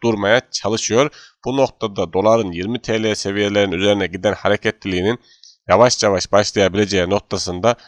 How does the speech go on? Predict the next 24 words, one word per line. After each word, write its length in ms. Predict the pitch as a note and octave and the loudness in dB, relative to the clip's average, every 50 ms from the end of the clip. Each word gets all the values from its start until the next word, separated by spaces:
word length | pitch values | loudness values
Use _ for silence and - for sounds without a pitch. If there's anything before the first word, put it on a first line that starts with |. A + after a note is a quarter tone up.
| _ _ | _ _
artık 360 | - G#2+ G#2 G#2+ - - - - | 0 0 0 0 0 -6 -2 -2
hemfikir 400 | G#2+ A2 G2+ - - - - F2+ | -2 -2 -2 -6 -10 -10 -2 0
olduğumuzu 680 | G2 G2+ G#2+ F#2+ G#2+ F#2+ F2 F2 F2+ F2 G2 A2+ A#2+ - _ _ _ _ _ - | 0 0 0 0 -2 -2 -2 -2 -6 -4 -2 -4 -4 -4 _ _ _ _ _ -6
düşünüyorum. 640 | G#2 - G#2+ A#2 A#2 G2+ F#2+ F#2 A2+ B2+ C3 - - | -6 -4 -2 0 0 0 2 2 2 0 0 -4 -10
İki 240 | - - - A2 G#2 | -14 -8 -6 -4 -2
bin 100 | G#2+ G#2 | -2 -2
yirmi 300 | G2+ G#2 G#2 G#2 G#2+ A2+ | -2 -2 -2 -2 -2 -2
üç 180 | B2 - - G#2 | -4 -2 -4 -6
yıl 80 | F#2+ | -6
içerisinde 680 | F#2 E2+ - F2+ F2 E2+ - - F2 F2+ G2 A#2 B2+ - _ - - - _ - | -6 -4 -4 -4 -4 -4 -4 -6 -6 0 2 2 2 2 _ -14 -20 -20 _ -4
bu 80 | G#2 | 0
hareketliliklerin 840 | A2 A2 A#2 A2 - G2+ - - F#2 F2+ - - A2 F2+ G2 A2+ A#2+ - - _ _ _ _ | 0 0 0 0 -4 -6 -6 -4 -6 -6 -4 -2 -2 0 0 0 0 -2 -10 _ _ _ _
daha 160 | G#2 A2+ B2 | 4 4 4
fazla 300 | A#2+ - A2+ G2+ F#2 F2+ | 4 4 2 2 2 2
yaşanabileceği 640 | E2+ F2+ - G#2+ G2+ F#2+ F#2 F#2 E2+ E2+ F#2 F2 E2 F2 | -2 0 0 0 0 0 0 -2 -4 -2 -2 -2 0 0
noktasında 640 | G2 G2+ - - G2+ - - G2 F#2+ G2 A#2+ C3+ B2+ - - _ _ _ | 0 0 0 -2 -4 -4 -2 -6 2 4 4 4 4 0 -10 _ _ _
hemfikir 400 | - A#2+ B2+ A#2+ - - - - | -2 -2 -2 -2 -6 -10 -4 0
olduğumuzu 720 | G#2 F#2+ G2 F#2 F2+ F#2+ E2+ F2 E2+ E2 F2 G2+ B2 C3+ - _ _ _ _ | 2 2 2 2 0 -2 -2 -2 -4 -6 -2 -2 -2 -2 -2 _ _ _ _
bir 140 | - B2 A#2+ | -2 -2 0
kez 240 | - A2+ G2 F2 F2 | 0 -2 -4 -2 -2
daha 160 | E2 E2 E2 | -2 -2 -2
sizlere 560 | - - A2 G#2+ G2+ G#2 G2 A2 A#2+ C3 B2 - _ | -4 -4 -6 -4 -2 0 2 2 2 0 -2 -8 _
hatırlatmak 540 | - G2+ - G#2+ G2+ G2 G2 - G2 F#2+ - | -8 -6 -4 0 0 0 -2 -2 -6 -8 -8
isterim. 360 | - - - E2+ D#2+ D#2 | -10 -4 -4 -4 -4 -4